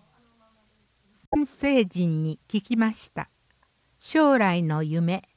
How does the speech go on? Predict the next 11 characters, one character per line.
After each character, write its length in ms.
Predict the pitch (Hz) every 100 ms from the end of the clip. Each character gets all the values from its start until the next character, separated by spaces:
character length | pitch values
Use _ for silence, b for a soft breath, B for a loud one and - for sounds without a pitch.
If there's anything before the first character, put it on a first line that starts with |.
| _ _ _
抱 380 | _ - 202 220
負。 300 | 202 196 185 _ _ _ _ _ _ _ _ _ _ _ _ _ _ - -
田 140 | 277
辺 380 | 311 277 175 165
美 180 | 196 226
香 160 | 214
さ 200 | 185 -
ん。 120 | 139 - _ _ _ _ _ _ _ _ _ _
人 280 | - 233 262
か 180 | 254 254
ら 220 | 240